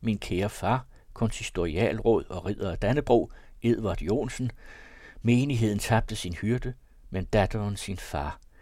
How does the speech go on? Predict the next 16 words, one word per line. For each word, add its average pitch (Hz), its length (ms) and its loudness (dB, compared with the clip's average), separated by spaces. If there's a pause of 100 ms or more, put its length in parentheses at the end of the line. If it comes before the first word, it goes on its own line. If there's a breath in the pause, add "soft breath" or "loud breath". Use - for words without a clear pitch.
(220 soft breath)
sin - 260 -8
eneste 110 460 0
slægtning, - 640 -8 (140)
sin 85 240 -8
troeste 87 640 -6
ven. - 120 -10 (880)
Mathilde - 560 -6 (180)
Johnsen." - 440 -8 (2250 soft breath)
Og 123 140 4 (140)
dette 131 260 2
kunne - 220 -4
du 110 160 0
nænne 104 380 2
at 107 100 -4
skrive, 90 380 -4
Mathilde. - 500 -8